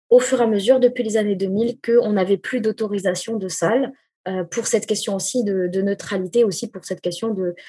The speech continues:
de mauvaise compréhension de la loi. Et du coup, ce qu'on fait aujourd'hui, c'est qu'on essaye, euh, plus ou moins, alors, c'est pas l'illégalité, euh, parce que si je dirais, si je disais, euh,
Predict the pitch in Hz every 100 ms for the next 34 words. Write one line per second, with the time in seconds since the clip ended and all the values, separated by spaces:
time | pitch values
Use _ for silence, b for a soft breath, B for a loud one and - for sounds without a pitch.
0 | B - 185 190 196 208 208 208 - 196
1 | 202 196 190 175 170 _ _ _ _ 196
2 | 226 330 330 285 269 262 214 196 190 233
3 | 370 - _ _ - 254 262 262 247 254
4 | 269 269 247 196 - _ _ _ - 190
5 | 185 175 - _ - - 269 269 262 269
6 | 254 - 214 180 185 240 - 302 214 277
7 | 247 226 208 185 - 277 440 202 175 165
8 | 190 - 214 185 175 - 220 185 196 196
9 | - - - - 202 190 196 202 208 185
10 | 170